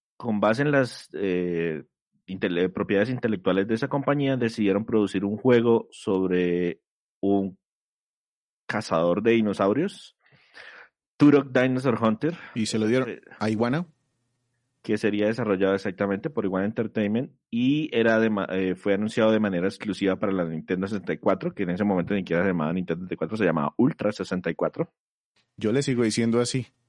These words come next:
Speaker 1: <laughs> Y el éxito fue, fue la verdad bastante, eh, amplio y inmediato, y por eso le permitió hacer varias se-, secuelas. Sacaron Turok dos, Seeds of Evil,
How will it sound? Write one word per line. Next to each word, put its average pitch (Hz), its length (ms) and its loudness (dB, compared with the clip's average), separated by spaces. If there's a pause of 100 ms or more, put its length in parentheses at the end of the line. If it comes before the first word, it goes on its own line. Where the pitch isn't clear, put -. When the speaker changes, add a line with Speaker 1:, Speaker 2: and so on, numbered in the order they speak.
(160)
Speaker 1:
<laughs> - 1400 -4
Y 131 160 6
el 135 160 4
éxito 156 420 0
fue, 127 760 4 (120)
fue 127 140 2
la 147 120 6
verdad 107 360 2 (400)
bastante, 120 1120 -2
eh, 87 720 -6
amplio 123 560 -2
y 92 500 -6 (100)
inmediato, 98 640 0 (220)
y 143 240 -2
por 127 260 4
eso 110 160 4
le 120 140 2
permitió 95 420 -2
hacer 98 200 0
varias 101 240 0
se-, 95 260 -4
secuelas. 92 480 0
Sacaron 87 760 -4
Turok 90 260 -2
dos, 90 340 4
Seeds - 260 -8
of 87 160 -4
Evil, 110 460 4